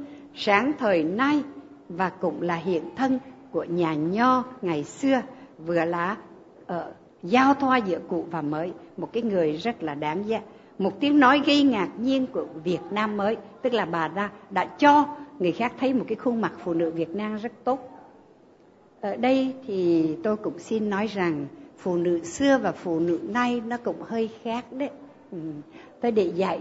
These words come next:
trí một chút. Hồi nãy nói cái đó nó căng thẳng. Nếu mà nói nữa thì sẽ còn nói nhiều. Nhưng mà bây giờ chúng ta nghe một chút nhận định về phụ nữ ngày nay. Nói tốt hoài, mấy ông, ừ, cũng, tôi cũng hơi ngại về. Tôi giờ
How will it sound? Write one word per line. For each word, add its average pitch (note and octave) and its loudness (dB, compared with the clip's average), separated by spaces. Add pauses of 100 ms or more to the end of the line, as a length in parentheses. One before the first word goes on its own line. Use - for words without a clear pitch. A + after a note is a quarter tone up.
trí A#3 0 (120)
một F#3+ -6 (100)
chút. D#4 0 (140)
Hồi G3+ -2
nãy F3+ 0
nói F#3 0
cái C4 0
đó B3+ 2
nó C4 0
căng B3+ -6
thẳng. G#3 -6 (300)
Nếu G#3 0
mà C4+ 0
nói A3 0
nữa A#3 4
thì F#3 -4
sẽ A#3 -4
còn F#3+ -2
nói F3+ -2
nhiều. G3 0 (320)
Nhưng A#3+ -4
mà F#3 0
bây F#3 -2
giờ G#3+ 0
chúng F3 -6
ta A3+ -2
nghe B3 2 (360)
một D#3+ -4 (160)
chút C#4+ 2 (800)
nhận F3 4
định D#3+ 2
về E3 -2
phụ E3+ -6
nữ F3 0
ngày G3 0
nay. A#3+ 2 (320)
Nói A#3+ 4
tốt C4+ 6
hoài, F3+ 0 (220)
mấy G#3 0
ông, A3+ 2 (300)
ừ, A#3 2
cũng, D#3+ -4
tôi G#3+ 0
cũng E3+ -6
hơi G3 -4
ngại F3+ -2
về. E3 0
Tôi G3 -2
giờ F3 0